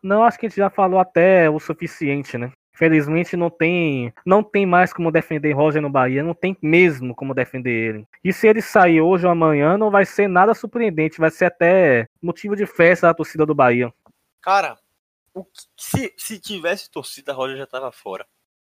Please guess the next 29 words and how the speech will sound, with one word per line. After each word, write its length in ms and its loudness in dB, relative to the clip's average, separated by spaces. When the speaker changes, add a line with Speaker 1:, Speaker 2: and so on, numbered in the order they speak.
Speaker 2:
Se 160 -4
o 20 -4
Bahia 240 -4
tivesse 300 -12
perdido, 360 -18
eu 40 -8
acredito 340 -14
que 100 -20
Roger 320 -10
já 80 -12
tava 240 -12
fora. 320 -18
Mas 160 -8
agora 320 -6
que 140 -20
empatou, 680 -10
eu 160 -10
acho 220 -6
que 80 -14
ele 100 -14
vai 100 -8
ter 120 -16
uma 80 -8
sobrevida 920 -16
até 380 -10
o 80 -10
jogo 180 -12
do 100 -16
Grêmio. 300 -18